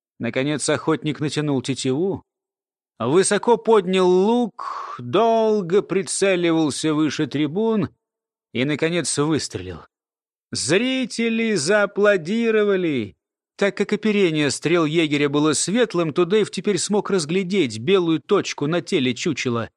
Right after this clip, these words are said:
«Выстрел в зону! Олень убит!» объявил судья. Третьим вышел мужчина в кепке. Когда он проходил мимо Дэйва, то почему-то подмигнул ему, как старому знакомому.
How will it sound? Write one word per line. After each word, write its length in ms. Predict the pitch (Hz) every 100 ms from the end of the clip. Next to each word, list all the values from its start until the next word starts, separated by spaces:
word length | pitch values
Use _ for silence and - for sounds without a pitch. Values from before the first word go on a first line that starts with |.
| _ _ _ _ _ -
«Выстрел 920 | 113 147 254 294 277 - - 277 302 277
в 80 | 160
зону! 920 | 147 233 233 233 220 226 226 147 _ _ _ _ _
Олень 720 | 123 143 156 175 233 254 240 -
убит!» 840 | 208 208 185 311 - - - - _
объявил 420 | 127 127 131 127 113
судья. 440 | 139 117 113 98 _ _ _ _ _ _ _ _ _
Третьим 640 | - 202 247 - 196 190 180
вышел 380 | 190 - 160 156
мужчина 500 | 151 - 156 131 123
в 100 | -
кепке. 420 | 107 - - - _ _ _ _ _ _ _
Когда 300 | 135 135 170
он 140 | 175
проходил 440 | 185 175 175 185 190
мимо 240 | 190 185
Дэйва, 380 | 160 240 240 226
то 140 | 220
почему-то 500 | 214 - 220 233 233
подмигнул 800 | 233 233 208 240 220 262 294 240
ему, 220 | 175 131
как 180 | 143 135
старому 420 | - 202 214 220
знакомому. 720 | 196 240 233 285 180 110 95